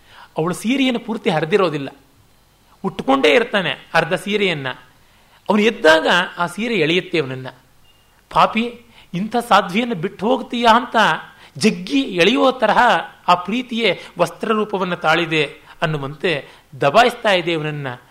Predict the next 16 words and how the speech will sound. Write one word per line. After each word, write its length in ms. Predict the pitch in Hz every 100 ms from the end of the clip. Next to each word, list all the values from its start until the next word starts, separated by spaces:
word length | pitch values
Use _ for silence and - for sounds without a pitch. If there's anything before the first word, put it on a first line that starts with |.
| -
ಧಿಕ್ಕರಿಸ್ತಾ 560 | 165 - 262 233 -
ಇದೆ 180 | 196 165
ಅನ್ನುವಂತೆ 320 | 170 156 151 165
ಆಗ್ತಾ 280 | 143 147 143
ಇದೆ 160 | 120
ಅಂತ 120 | 139 -
ಅವನು 140 | 135
ಹೇಳ್ಕೊತಾನೆ. 500 | 127 139 170 165 151 135 - _ _ _ -
ಏನೇ 220 | 151 143
ಆಗಲಿ, 260 | 123 123 123 113 -
ಯದಸ್ತು 440 | 170 151 170 175 220
ತದಸ್ತು, 440 | - 135 135 - - _ _ _ _
ಏನಾಗುತ್ತೋ 580 | - 160 190 170 185 -
ಅದಾಗಲಿ, 420 | 160 123 135 139 - - _ _ _
ನಾನು 140 | 165 127
ಹೊರಡ್ತೀನಿ 500 | 143 165 - 156